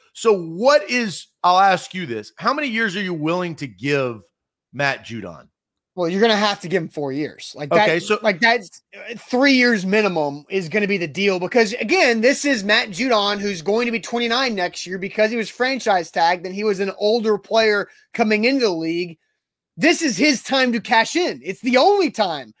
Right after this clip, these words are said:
Speaker 2: for Matt Judon to truly cash in on a long-term multi-year deal. And it just happens to be that it's during the covid cap year.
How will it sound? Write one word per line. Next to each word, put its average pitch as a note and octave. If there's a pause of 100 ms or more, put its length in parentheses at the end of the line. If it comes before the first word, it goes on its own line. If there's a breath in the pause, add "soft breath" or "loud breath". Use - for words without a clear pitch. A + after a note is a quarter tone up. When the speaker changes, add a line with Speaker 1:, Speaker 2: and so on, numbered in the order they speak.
(200)
Speaker 2:
for A#3+
Matt A3+
Judon G#3
to F#3+
truly A3
cash G3
in G3 (260 soft breath)
on A3+
a G#3
long-term G#3
multi-year F#3+
deal. F3 (320)
And G#3+
it G#3+
just G#3
happens G#3
to F3+
be G3+
that F#3
it's F3+
during F3+
the E3+
covid D#3+
cap E3+
year. F2+